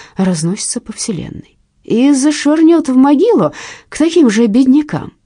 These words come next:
Гриф стучит палочками, вступая в первый рефрен. Песня ширится, заполняет чашу поляны. Дин вкладывает в исполнение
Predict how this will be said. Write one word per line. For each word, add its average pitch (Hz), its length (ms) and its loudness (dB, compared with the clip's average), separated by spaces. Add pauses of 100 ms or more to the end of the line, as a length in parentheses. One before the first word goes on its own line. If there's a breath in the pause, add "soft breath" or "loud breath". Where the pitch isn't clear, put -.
(640)
Гриф 135 340 -8
стучит - 480 -14
палочками, 214 560 -10
вступая 147 560 -10
в - 120 -20
первый 143 300 -8
рефрен. 147 400 -6 (380 loud breath)
Песня 190 400 -2
ширится, 226 680 -6
заполняет 170 580 -6
чашу 156 400 -10
поляны. 165 560 -6 (500)
Дин 220 460 -4
вкладывает 247 600 -4
в 220 40 -10
исполнение 226 600 -4